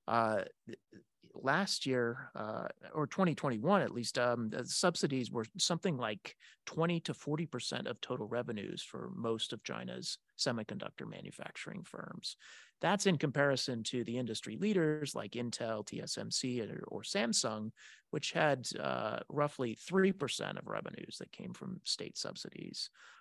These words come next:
Um, total government assistance, uh, for, uh, P R C chip firms, uh, was over a hundred percent of global sales, uh, in twenty twenty-one. That's in comp-, uh, in comparison to, say,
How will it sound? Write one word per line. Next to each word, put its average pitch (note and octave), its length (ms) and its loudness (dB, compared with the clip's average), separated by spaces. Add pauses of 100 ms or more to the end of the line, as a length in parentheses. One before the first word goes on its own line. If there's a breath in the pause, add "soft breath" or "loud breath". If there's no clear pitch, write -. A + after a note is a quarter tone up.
(160 soft breath)
Um, A#2 440 4 (760 soft breath)
total G3+ 420 6
government D3+ 640 4
assistance, - 800 2
uh, - 260 -2 (220)
for, A#2+ 580 -2
uh, A2 240 -8
P C#3+ 160 0
R B2+ 140 0
C A2+ 560 -2 (180)
chip - 300 2
firms, G3 500 4
uh, G#2 220 0
was A2+ 460 2 (180)
over E3+ 320 8
a C3+ 40 4
hundred D3+ 400 2
percent A2+ 500 -4
of - 120 -8
global A2+ 300 -2
sales, - 680 -4 (360 soft breath)
uh, B2 280 -2
in C#3 180 -2
twenty C#3+ 280 -2
twenty-one. C#3+ 500 0
That's A#2+ 240 0
in B2+ 120 0
comp-, A2+ 360 -4 (260)
uh, - 260 -6 (100)
in - 240 -6
comparison C3 720 0
to, A2+ 460 -2 (280 soft breath)
say, G#2 180 0